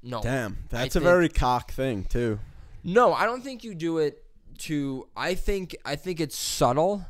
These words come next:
Speaker 1: Like, I feel like everybody does it to a degree. Like, I, if they, if someone thinks they're cor-, they're right on something,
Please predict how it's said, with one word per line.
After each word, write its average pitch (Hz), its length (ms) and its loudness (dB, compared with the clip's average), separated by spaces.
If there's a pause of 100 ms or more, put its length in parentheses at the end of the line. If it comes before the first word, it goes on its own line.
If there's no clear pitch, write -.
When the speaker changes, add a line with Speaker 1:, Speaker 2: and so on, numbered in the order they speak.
(800)
Speaker 1:
Like, 135 180 2
I 131 80 -2
feel 160 160 -2
like 147 120 0
everybody 135 440 0
does 147 280 2
it 160 160 -2 (300)
to 160 140 0
a 156 40 0
degree. 165 460 -2 (360)
Like, 135 200 0
I, 131 200 -2
if 135 120 -4
they, 143 180 0
if 139 120 -2
someone 170 280 2
thinks 147 420 0
they're 131 180 0
cor-, - 400 -4
they're 117 140 0
right 117 280 2
on 110 160 -4
something, - 580 -10